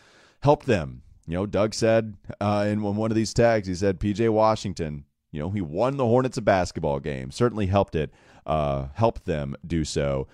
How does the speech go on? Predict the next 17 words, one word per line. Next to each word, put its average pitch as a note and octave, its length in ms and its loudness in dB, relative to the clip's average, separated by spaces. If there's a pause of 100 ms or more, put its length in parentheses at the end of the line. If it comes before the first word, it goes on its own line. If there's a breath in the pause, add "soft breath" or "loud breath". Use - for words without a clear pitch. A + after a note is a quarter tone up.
(120 soft breath)
because G#2 260 -2
of F#2 80 -2
his F#2+ 140 -2
fourth F#2+ 280 -2
quarter F2 240 -2
performance. D2+ 640 -6 (240)
We B2+ 80 0
still D#3+ 360 4
have C#3 260 4
some B2+ 220 -4
light A#2+ 380 0
to A2+ 100 -6
shed A2+ 400 0
on G#2 120 0
some A2 200 -2
of G2 60 0
the F2+ 180 -4